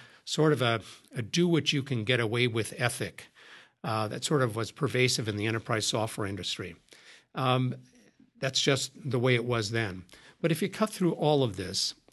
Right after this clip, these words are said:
and it, you know, and I've had a lot of time to think about what happened at Informix, because a lot of people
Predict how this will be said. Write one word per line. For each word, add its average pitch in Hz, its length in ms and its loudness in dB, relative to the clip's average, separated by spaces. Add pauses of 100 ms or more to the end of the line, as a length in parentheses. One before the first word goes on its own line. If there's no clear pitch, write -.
and 135 100 -2
it, 131 160 -6
you 156 80 -2
know, 127 160 -4 (200)
and 131 120 -2
I've 120 100 -2
had 123 200 -2
a 143 80 -4
lot 151 180 4
of - 80 0
time 117 260 -2
to 104 60 -10
think 131 240 -4
about 101 240 -4
what 107 140 -6
happened 117 360 -2
at 98 80 -6
Informix, 98 600 -6
because 104 200 -8
a 98 40 -6
lot 135 240 -4
of 131 80 -8
people 117 500 -4